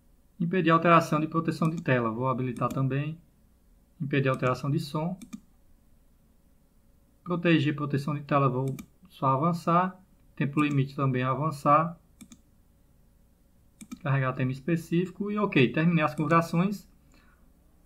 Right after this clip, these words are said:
Ou seja, agora o usuário aluno, também o usuário aqui atual, não vou poder mais modificar o tema aqui. Vai ficar um tema fixo. Mas, em compensação, o usuário aqui, superusuário, né, o técnico, ele vai ter a opção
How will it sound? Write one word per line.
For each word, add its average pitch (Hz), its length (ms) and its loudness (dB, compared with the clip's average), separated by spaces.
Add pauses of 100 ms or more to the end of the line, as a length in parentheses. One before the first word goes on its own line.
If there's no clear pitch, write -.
(480)
Ou 185 100 2
seja, 175 340 8
agora 170 360 8
o 143 80 4
usuário 147 400 8
aluno, 165 360 6
também 156 260 4
o 175 40 4
usuário 135 340 6
aqui 131 140 0
atual, 165 560 6 (280)
não 202 160 4
vou 196 140 4
poder 185 300 4
mais 160 320 4
modificar 170 760 6 (200)
o 202 100 -6
tema 160 380 4
aqui. 123 380 0 (180)
Vai 123 160 -2
ficar 139 200 4
um 139 100 2
tema 143 240 2
fixo. - 420 0 (480)
Mas, 147 220 6
em - 20 -10
compensação, 196 880 6 (600)
o 170 140 2
usuário 170 580 12
aqui, 147 360 4
superusuário, 151 760 6
né, 156 80 4
o 131 100 4
técnico, 156 480 4
ele 170 140 6
vai 160 220 6
ter 165 80 4
a 160 40 6
opção 160 500 0